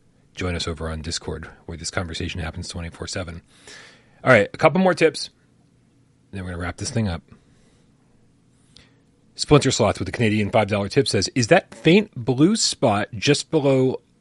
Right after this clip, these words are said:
eye level normal? Myself and several I've spoken to can see it. Easy to see in cinematic mode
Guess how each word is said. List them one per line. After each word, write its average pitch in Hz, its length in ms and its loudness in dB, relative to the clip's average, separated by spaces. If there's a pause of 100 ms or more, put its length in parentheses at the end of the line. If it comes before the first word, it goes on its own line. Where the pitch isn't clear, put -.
eye 117 220 2
level 123 420 2
normal? 120 680 4 (320)
Myself 117 440 2
and 123 140 -2
several 196 400 2
I've 104 100 4
spoken 104 340 -2
to 123 140 -2
can 135 140 -2
see 247 220 2
it. 82 200 -4 (260)
Easy 190 240 2
to 117 100 -2
see 92 260 -4 (100)
in 104 120 -6
cinematic 117 540 2
mode 87 260 -6